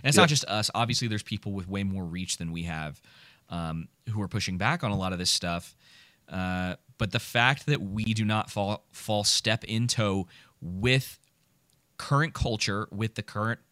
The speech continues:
Speaker 1: uh, sort of, like, let's say popular, you know, sort of this, like, liberal, this,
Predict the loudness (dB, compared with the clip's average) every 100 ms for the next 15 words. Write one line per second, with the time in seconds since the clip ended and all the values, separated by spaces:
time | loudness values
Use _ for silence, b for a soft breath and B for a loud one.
0 | -20 -20 _ _ _ _ -4 0 2 0
1 | -2 -4 -4 _ _ _ -6 -2 2 2
2 | 0 -6 0 2 2 2 4 4 4 0
3 | b b b b _ _ _ _ 0 4
4 | 4 6 4 4 4 4 4 8 8 10
5 | 10 12 10 8 4